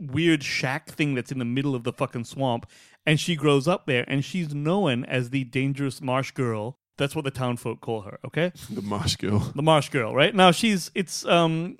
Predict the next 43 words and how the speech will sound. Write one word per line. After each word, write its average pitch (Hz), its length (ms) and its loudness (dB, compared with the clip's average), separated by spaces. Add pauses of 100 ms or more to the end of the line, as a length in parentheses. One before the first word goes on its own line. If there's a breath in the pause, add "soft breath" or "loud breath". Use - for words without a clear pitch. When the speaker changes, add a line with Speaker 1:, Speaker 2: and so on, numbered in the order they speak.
Speaker 1:
uh, 165 220 0
what's 190 220 -4
her 185 100 -2
name? 131 340 0
It's 123 140 -10
the 139 180 0
Daisy 165 340 2
Edgar 139 240 2
Jones. 117 360 -2
Speaker 2:
Yep. 123 100 -2
Speaker 1:
So 131 400 2
Speaker 2:
It's 123 120 -2
quite 110 200 -4
lovely. 110 240 -6 (140)
Speaker 1:
Yes, 170 240 6
exactly. 143 340 2
So 151 140 -2
she's 160 240 -2
an 170 160 2
oddly 160 560 4 (400 soft breath)
pretty 131 600 2
Speaker 2:
Mm. - 60 -4
Speaker 1:
marsh - 240 2
<laughs> 151 80 6
girl, - 500 8
right? 160 200 4 (260 loud breath)
But 202 80 8
that's 196 140 8
fine. 156 200 6
It's - 80 -4
a 147 40 0
movie. 127 260 0
I 120 40 -4
don't 120 80 -2
get 113 120 -4
it, - 100 -10
right? 143 140 4
That's 135 140 -6
fine. 117 180 -2 (220)
So 185 280 6
she 269 320 0
actually, 185 600 -4
um, 143 420 2